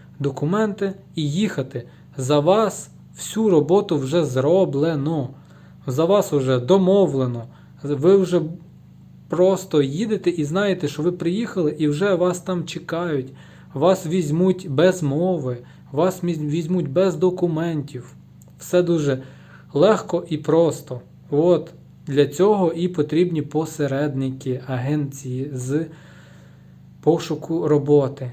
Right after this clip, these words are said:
Не для того вони є, щоб заробляти на заробітчанах бідних, а для того агенці-, агенції існують, щоб економити час заробітчан,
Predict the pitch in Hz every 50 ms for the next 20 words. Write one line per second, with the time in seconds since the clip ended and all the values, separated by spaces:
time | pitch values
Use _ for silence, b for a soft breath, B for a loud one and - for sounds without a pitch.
0 | - - - 143 151 160 151 156 170 170 165 170 202 214 220 196 175 175 170 156
1 | 143 127 127 - - 131 131 143 156 156 160 170 170 165 156 139 127 123 131 156
2 | 180 190 185 170 147 135 - - - - 151 147 143 - 175 151 139 - - 180
3 | 151 139 151 151 147 143 139 143 160 175 180 170 175 151 143 143 147 147 147 143
4 | - 160 143 127 135 143 143 143 135 131 139 135 - - - 165 165 160 147 127
5 | 123 117 120 - - - - - 135 127 135 135 131 127 123 123 120 - - -
6 | - 151 147 139 135 143 143 135 139 - 170 190 190 175 156 147 131 127 B B
7 | B B B - 131 127 147 170 170 156 147 - - - - - - - - -
8 | 165 - - - 156 139 131 143 156 165 160 151 - - 147 147 143 135 - -
9 | - - - - - - - - - - 151 147 - - 180 190 220 233 233 208
10 | 160 143 - - - - 185 196 202 180 139 127 - B B B B B - -
11 | 147 151 - 165 170 185 214 233 226 214 202 185 - - 143 147 - - 165 170
12 | 196 202 185 - - - - - - - - - - - - - - - - -
13 | - - - - 135 120 131 151 165 165 165 165 147 147 151 147 - - - 143
14 | 131 123 117